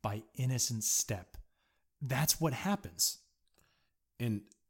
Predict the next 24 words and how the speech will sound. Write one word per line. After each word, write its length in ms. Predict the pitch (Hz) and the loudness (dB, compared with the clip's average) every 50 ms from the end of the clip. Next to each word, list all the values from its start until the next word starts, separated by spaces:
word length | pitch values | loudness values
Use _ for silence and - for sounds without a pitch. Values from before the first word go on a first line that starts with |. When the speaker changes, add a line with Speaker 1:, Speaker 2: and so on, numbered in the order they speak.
| _ _ _ _ _ _ _ - | _ _ _ _ _ _ _ -20
Speaker 2:
his 480 | - - - 131 139 139 131 117 107 | -14 -2 2 4 4 4 4 2 -2
reason 500 | 95 - 98 113 120 123 113 123 123 117 | -6 -2 0 2 2 4 4 4 4 4
and 140 | 107 98 95 | 4 2 2
emotion 540 | 90 87 87 98 104 104 - 117 120 123 120 - | 2 2 2 0 0 0 -2 -4 -4 -4 -6 -8
are 180 | - 80 90 - | -8 -8 -8 -6
incapacitated. 920 | - 110 107 101 - - - - 85 82 87 - 78 - - - - - - - _ _ _ _ _ _ _ _ - | -4 -2 -2 -2 -2 -4 -6 -6 -6 -4 -4 -6 -6 -8 -10 -16 -16 -16 -18 -20 _ _ _ _ _ _ _ _ -10
I 40 | 95 | -8
mean, 140 | 104 - - _ _ _ _ | -8 -8 -10 _ _ _ _
and 180 | 101 101 92 82 - | -6 -6 -6 -6 -4
not 200 | 104 120 123 117 | -6 -6 -4 -4
by 100 | 113 110 | -2 -2
his 160 | 107 98 95 104 | -2 0 0 -2
own 140 | 95 90 | -2 -2
doing 340 | 92 110 135 123 78 65 67 | 0 0 0 0 0 -4 -8
here, 240 | 71 73 64 60 - - _ _ _ _ _ _ _ | -12 -12 -14 -14 -16 -20 _ _ _ _ _ _ _
or 200 | - 78 73 71 - _ _ _ _ - - - - _ _ _ _ | -10 -10 -10 -10 -12 _ _ _ _ -14 -12 -12 -18 _ _ _ _
maybe 280 | 80 90 98 85 85 | -6 -6 -4 -4 -4
by 200 | 90 82 92 90 | -4 -2 -2 -2
his 160 | 87 104 104 135 | 0 0 2 2
own 120 | 143 131 | 2 2
doing, 220 | 120 127 117 98 104 107 | 2 2 2 2 4 4
but 160 | 202 165 - | 4 4 4
<laughs> 480 | 110 107 104 - - - - - _ | 0 -6 -8 -10 -14 -20 -20 -16 _
n-, 80 | - - | -14 -14